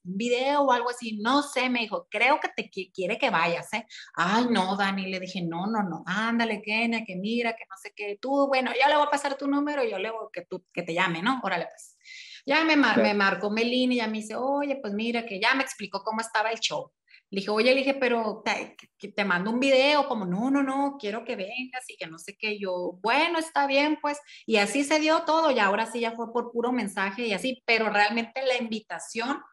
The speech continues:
Speaker 1: fue, pues ahora sí, propiamente de, de, de ella, de, de, de la jefa, porque, porque
Speaker 2: De ella.
Speaker 1: hizo este, este congreso, que realmente el, el congreso, el nombre del congreso me llamó mucho la atención y se me hizo muy,
Speaker 2: Ujú.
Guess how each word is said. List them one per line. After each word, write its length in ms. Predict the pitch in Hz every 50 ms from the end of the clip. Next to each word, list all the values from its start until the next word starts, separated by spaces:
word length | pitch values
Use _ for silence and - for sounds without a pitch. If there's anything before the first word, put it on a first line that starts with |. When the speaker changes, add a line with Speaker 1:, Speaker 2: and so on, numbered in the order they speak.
| _ - 277 - - _
Speaker 1:
fue, 640 | _ 208 202 190 190 196 196 196 196 190 190 - - -
pues 180 | 190 175 175
ahora 160 | 175 180 202
sí, 120 | 196 240 208 - -
propiamente 840 | - 214 208 208 208 - 233 226 233 226 226 220 214 220 240 240 233
de, 520 | 226 214 190 185 175 160 156 160 156 - _ _ _
de, 220 | 185 175 170 170 170
de 320 | 165 160 156 156 170 208 247
ella, 180 | 269 294 302
de, 140 | 277 226 196
de, 260 | 180 175 170 165 160
de 140 | - 175 170
la 160 | 170 156 160
jefa, 440 | - - 233 233 233 269 269 277 269 -
porque, 680 | 214 202 180 - - 185 175 170 170 165 165 165 - -
porque 220 | - 190 - 214 214
Speaker 2:
De 140 | 226 240 240
ella. 180 | 240 233 190
Speaker 1:
hizo 240 | 175 175 - 214 208
este, 520 | 208 202 202 - - 214 208 202 185 180
este 220 | 175 175 - 214 -
congreso, 440 | 214 208 202 202 208 208 254 254 254 - - - - - - _
que 140 | - 240 226
realmente 600 | 226 214 208 220 233 247 254 262 254 254 302 302
el, 100 | 294 -
el 200 | - 214 202 -
congreso, 500 | - 196 185 180 185 190 214 233 - 285
el 80 | 269 247
nombre 260 | 233 233 233 262 269
del 120 | 285 277 277
congreso 640 | 208 190 180 185 180 180 190 190 - 262 269 262
me 160 | 254 233 214 196
llamó 260 | 180 175 170 175 180 190
mucho 320 | 202 220 214 220 - 277
la 100 | 269 277
atención 600 | 269 269 254 196 170 170 - 208 208 220 254 277 - _ -
y 260 | 226 220 208 208 190
se 160 | - 214 196 185
me 160 | 180 170 165
hizo 300 | 165 - - - 220 226
muy, 640 | 220 220 226 226 226 226 226 233 240 233 233 285 311
Speaker 2:
Ujú. 60 | -